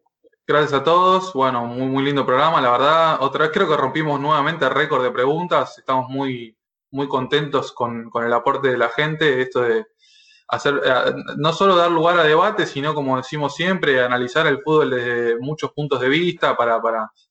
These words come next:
llegar a conclusiones importantes,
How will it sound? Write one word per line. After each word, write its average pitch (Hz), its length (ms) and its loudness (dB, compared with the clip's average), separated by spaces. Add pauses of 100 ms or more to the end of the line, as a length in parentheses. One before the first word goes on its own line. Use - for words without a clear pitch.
(120)
llegar 131 200 2
a 131 80 0
conclusiones 131 640 -2
importantes, 131 1120 -2